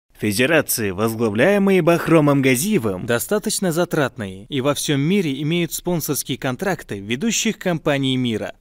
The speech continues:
Пока в Узбекистане нет серьёзных мировых игроков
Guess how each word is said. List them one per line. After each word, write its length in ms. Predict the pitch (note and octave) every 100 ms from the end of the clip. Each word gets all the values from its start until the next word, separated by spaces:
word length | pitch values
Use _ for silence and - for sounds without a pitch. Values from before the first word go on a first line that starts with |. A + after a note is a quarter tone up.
| -
Пока 280 | B2+ D3 C#3
в 60 |
Узбекистане 920 | B2+ B2 B2+ D#3+ C#3 - F#3+ D3 G#2 F#2+
нет 320 | G#2 D#3 A#3
серьёзных 540 | - A3 G#3 F3+ G3 F3
мировых 420 | E3+ E3 D#3 F#3
игроков 560 | C#3+ D3+ - B2 G2+